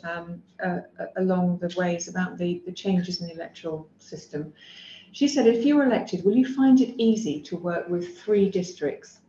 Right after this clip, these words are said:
um, and thirteen deputies?" That's only two more deputies in the previous four district arrangement, but somehow she seems to feel the new, new designation of district seems a bit more divisive than the old system. Do you agree with, with her, or she said, is that just her imagination?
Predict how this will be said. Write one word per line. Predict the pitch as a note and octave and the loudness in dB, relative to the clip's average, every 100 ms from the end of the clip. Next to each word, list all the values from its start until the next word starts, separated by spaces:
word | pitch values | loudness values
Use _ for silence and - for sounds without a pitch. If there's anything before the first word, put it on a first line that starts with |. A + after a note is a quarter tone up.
| - | -12
um, | E3 E3 D3+ | -10 -10 -10
and | F3 | -12
thirteen | - F3 E3 E3 D#3+ | -4 -4 -4 -10 -10
deputies?" | E3 E3 _ - D#3 D#3 - _ _ _ | -10 -10 _ -14 -12 -12 -16 _ _ _
That's | - - | -10 -2
only | G3 F3 | 0 0
two | - G#3+ | 2 2
more | F#3+ F3 | 2 2
deputies | E3+ - - D#3+ | -6 -12 -14 -14
in | D#3+ | -12
the | |
previous | - A3+ A3+ - - | 0 2 2 0 -2
four | D3 C#3 | 4 4
district | - - - - | 2 -6 -16 -16
arrangement, | D#3+ D#3+ D#3+ E3+ - | -14 -14 -16 -18 -16
but | - | -16
somehow | - G#3 G3 F#3 F3+ F3+ - - _ | -6 -2 -2 0 0 -2 -8 -20 _
she | - A#3 | 0 2
seems | A#3 G3+ F3 - | 4 2 -2 -4
to | |
feel | - D#3 D#3 | -8 -4 -4
the | E3 | -4
new, | F3 F3 - _ | -2 -2 -6 _
new | F#3+ F#3+ G#3 | 2 4 4
designation | G3+ F3 F#3 E3 D#3 E3 | 2 -2 -4 -8 -8 -10
of | D#3 | -12
district | D#3+ - - | -14 -12 -12
seems | - F3 E3 - | -10 -12 -10 -12
a | |
bit | - D3+ | -6 -4
more | F3 E3 | -4 -4
divisive | F#3 F3 G#3 A3 - D3+ C#3+ - | -8 -2 2 2 2 -2 -2 -4
than | D#3 | -4
the | D3 | -2
old | D3 - | -2 -6
system. | - - - C#3+ D3+ - - - _ F#3 - | -14 -20 -10 -10 -10 -18 -20 -20 _ -12 -2
Do | F#3+ | 0
you | F#3+ A3 | 4 4
agree | A3 A3 A3 | 8 6 6
with, | A3+ - - | 0 -4 -2
with | G3+ G3+ | -2 -2
her, | G#3 G#3+ C4 F#3+ | -2 0 2 2
or | F3 - - | 0 0 -4
she | - | -14
said, | - F3+ | -12 -12
is | - - | -10 -14
that | - F#3 | -14 -16
just | F3+ - | -18 -12
her | E3 | -10
imagination? | D#3+ D#3 D#3 D3+ - D#3 | -10 -12 -10 -10 -10 -14